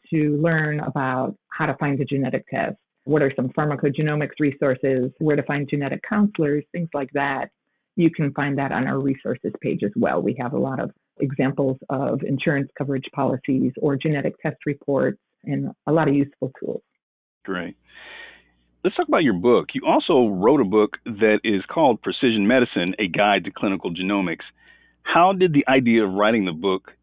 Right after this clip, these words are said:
Speaker 2: come about, and how has it been received?
Speaker 1: We actually, or I was approached by a publisher to write such a book. And I think the reason they approached me and the reason that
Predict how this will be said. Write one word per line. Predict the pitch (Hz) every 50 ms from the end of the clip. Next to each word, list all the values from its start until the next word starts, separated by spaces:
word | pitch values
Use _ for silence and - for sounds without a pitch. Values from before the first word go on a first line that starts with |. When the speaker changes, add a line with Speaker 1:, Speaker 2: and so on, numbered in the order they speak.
| _ _ _ _ - -
Speaker 2:
come | - 139
about, | 107 85 104 101 101 101 98 90
and | 104 101
how | 117 120 120 123
has | 123 120 104
it | 101 95
been | 104 104 95
received? | 87 85 - - - - - - _ _ _ _ _ _ _ _ _ _ -
Speaker 1:
We | 190 262 339 392
actually, | 269 - - 214 202 190 180 170 165 170 160 - -
or | 147 -
I | - 220 226
was | 190 151 131 165 165 - -
approached | 160 156 - - 185 165 - - -
by | 180 160 147 143 143 139 135 -
a | 143 -
publisher | - 180 175 180 170 - - 131 123 - - - - _ _ _ - - -
to | 160 151 147 147 147 143 143 143 139 - -
write | - 156 160 156 143 - - -
such | - - -
a | 139
book. | 127 - 180 185 - -
And | 160 156 156 151 143
I | 165 170
think | - 370 - -
the | 185
reason | 185 208 202 202 185 165 147
they | 160 151 143 139 143 139 - -
approached | 160 160 - 208 208 208 - - 175
me | 165 156
and | 147 147 151
the | 147
reason | 143 185 202 190 - 156 151 151
that | 151 151 147 143 127